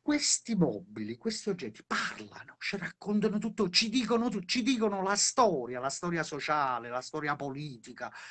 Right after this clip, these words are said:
la storia economica di un paese, di un posto. Ci dicono tutto quando sono originali. Quando sono... Allora, come si fa?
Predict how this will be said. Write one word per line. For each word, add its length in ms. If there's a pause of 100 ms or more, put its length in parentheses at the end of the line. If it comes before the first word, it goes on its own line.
(160)
la 140
storia 680 (240)
economica 920
di 100
un 220
paese, 580
di 80
un 160
posto. 640 (460)
Ci 180
dicono 460
tutto 340
quando 500
sono 440
originali. 1160 (600)
Quando 300
sono... 180
Allora, 480 (380)
come 320
si 160
fa? 280